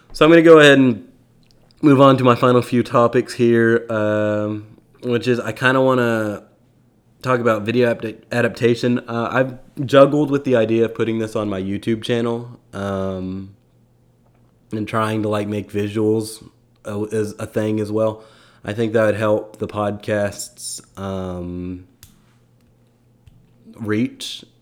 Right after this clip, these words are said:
because it would be on a different platform other than Apple Music and Spotify. So I, I think I might try to do that, but I haven't really decided yet. Um,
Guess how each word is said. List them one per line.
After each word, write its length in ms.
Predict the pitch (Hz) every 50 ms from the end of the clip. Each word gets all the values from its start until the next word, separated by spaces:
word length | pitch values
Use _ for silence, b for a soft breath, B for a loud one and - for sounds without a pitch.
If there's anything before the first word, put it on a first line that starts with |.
| _ _ _ _ _ -
because 260 | 113 110 - 117 107
it 60 | 107
would 100 | 104 101
be 100 | 98 107
on 140 | 104 101 101
a 40 | 98
different 300 | 92 101 98 - 98 -
platform 640 | - 104 101 101 90 - - 110 107 107 104 107 104
other 240 | 101 98 101 98
than 140 | 95 95 95
Apple 280 | 90 90 95 90 - 101
Music 360 | 98 98 95 95 95 98 -
and 100 | 98 92
Spotify. 580 | - - 98 98 101 101 - - 113 113 113 - B B B B B B B B B B B B B
So 180 | B - 156 151
I, 300 | 139 160 170 156 135 170
I 20 |
think 220 | 175 - 190 170 170
I 80 | 165
might 260 | 143 135 131 135 131
try 180 | - - 135 123
to 100 | 123 123
do 200 | 120 120 123 123
that, 360 | 120 123 120 120 117 110 - -
but 300 | 117 113 113 113 107 -
I 120 | 117 123
haven't 260 | 123 131 127 127 123
really 280 | 120 123 123 123 123 123
decided 580 | 113 104 - 113 110 107 110 107 110 107 104
yet. 420 | 101 110 110 110 107 107 - - - - -
Um, 880 | 101 104 104 104 101 98 98 98 95 95 95 98 98 101 104 110 117